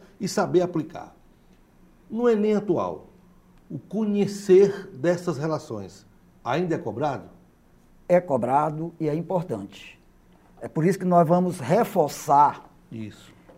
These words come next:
Speaker 2: algumas fórmulas importantes. É lógico que com a, com o Enem diminuíram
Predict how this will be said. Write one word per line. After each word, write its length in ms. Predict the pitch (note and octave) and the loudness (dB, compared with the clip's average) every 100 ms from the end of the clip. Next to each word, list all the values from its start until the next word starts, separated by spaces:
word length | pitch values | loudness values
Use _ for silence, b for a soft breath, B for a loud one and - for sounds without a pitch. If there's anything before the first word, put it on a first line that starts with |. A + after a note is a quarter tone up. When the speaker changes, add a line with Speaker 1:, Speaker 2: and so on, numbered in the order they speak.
| - | 2
Speaker 2:
algumas 580 | E3+ D#3 A3 B3 A3+ | 4 4 2 2 -2
fórmulas 580 | - - F#3 G3+ G#3+ F#3 | -8 2 6 6 4 -2
importantes. 600 | G#3 A3 G#3+ D#3 A#2 - | 0 2 2 2 -4 -4
É 80 | - | -2
lógico 400 | F#3 G3 G#3 G#3 | 2 2 0 -2
que 180 | F3+ G3+ | -6 -6
com 160 | G3+ F#3+ | -4 0
a, 320 | F#3 F3 D#3+ b b b - | 2 0 -2 b b b -4
com 120 | F#3+ | 4
o 40 | |
Enem 480 | F3 D#3 G3 F#3 - - - | 4 6 2 0 -6 -16 -14
diminuíram 680 | A#2 E3 G#3 F#3+ F3 G3+ | -6 -4 -2 -2 -2 -4